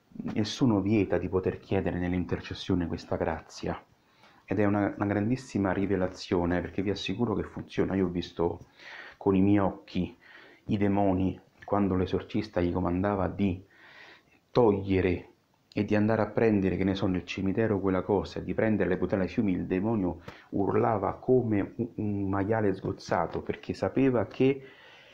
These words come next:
l'esorcista aveva l'autorità per farlo e lo doveva fare. Cioè, perché l'autorità c'è, la, noi abbiamo l'autorità, naturalmente l'esorcista lo fa così.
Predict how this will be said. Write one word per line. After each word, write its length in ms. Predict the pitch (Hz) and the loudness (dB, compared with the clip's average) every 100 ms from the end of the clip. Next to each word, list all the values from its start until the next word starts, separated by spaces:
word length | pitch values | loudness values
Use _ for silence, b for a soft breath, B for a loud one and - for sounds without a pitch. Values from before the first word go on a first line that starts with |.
| B - - | B -10 -2
l'esorcista 760 | 104 104 98 98 - - - | 0 2 2 0 2 0 2
aveva 200 | 95 92 | 0 2
l'autorità 500 | 90 90 90 92 123 | 2 0 -2 0 -2
per 220 | 123 101 | -2 -6
farlo 640 | - 113 123 131 139 143 B B B | -2 0 0 0 0 -2 B B B
e 100 | - | -2
lo 100 | 101 101 | 2 4
doveva 320 | 95 117 92 | 4 4 2
fare. 560 | - 92 80 92 92 - _ _ _ b b b b b b _ _ _ _ _ _ _ _ - | 2 0 2 -2 -4 -10 _ _ _ b b b b b b _ _ _ _ _ _ _ _ -12
Cioè, 760 | - 104 90 85 87 87 90 95 | 0 2 4 2 -2 -2 -4 -6
perché 180 | 101 - | -8 -2
l'autorità 500 | 101 101 101 110 113 | 0 2 2 0 -2
c'è, 260 | - 107 | 0 0
la, 140 | 85 87 | 2 0
noi 180 | 110 101 | 0 0
abbiamo 320 | 87 90 87 | 0 -2 -2
l'autorità, 480 | 90 87 95 101 85 | -2 -2 -2 -2 -2
naturalmente 580 | 87 90 101 123 143 135 | -2 -2 0 2 0 -2
l'esorcista 460 | 85 87 165 160 | -6 -4 -4 -2
lo 100 | 90 | -2
fa 160 | 85 85 | -2 -6
così. 420 | - 98 - 80 | -8 -14 -12 -14